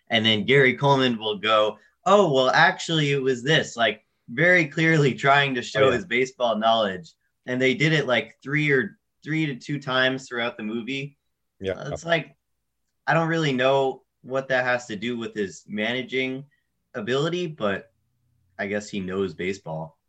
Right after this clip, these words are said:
Speaker 2: This, this movie needed desperately. Like, I remember when For Love of the Game came out, and, um, the Royals had an outfielder named Scott Pose,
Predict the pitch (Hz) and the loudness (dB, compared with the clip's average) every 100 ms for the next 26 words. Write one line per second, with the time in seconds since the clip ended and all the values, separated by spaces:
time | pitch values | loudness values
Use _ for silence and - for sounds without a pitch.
0 | _ 139 160 - _ 117 160 190 190 175 | _ 2 2 0 _ 2 2 6 6 4
1 | 123 120 117 85 104 90 117 107 113 113 | 2 0 0 -2 -6 -6 -6 -4 -4 -6
2 | - _ _ _ _ _ _ 139 165 170 | -16 _ _ _ _ _ _ 4 6 6
3 | 165 156 131 123 107 - 113 120 117 95 | 8 6 6 2 0 -2 2 4 4 0
4 | 101 101 90 90 82 76 73 _ _ _ | -4 -6 -8 -10 -8 -12 -14 _ _ _
5 | 107 104 98 95 - 90 85 82 _ _ | -6 -4 -2 -4 -6 -6 -6 -10 _ _
6 | _ - - _ _ 113 104 139 147 131 | _ -20 -20 _ _ -2 4 6 6 4
7 | 123 110 110 - 98 90 87 85 - - | 0 2 0 -2 -4 -4 -6 -8 -10 -6
8 | 110 104 - 95 85 76 73 | -6 -6 -10 -10 -10 -14 -20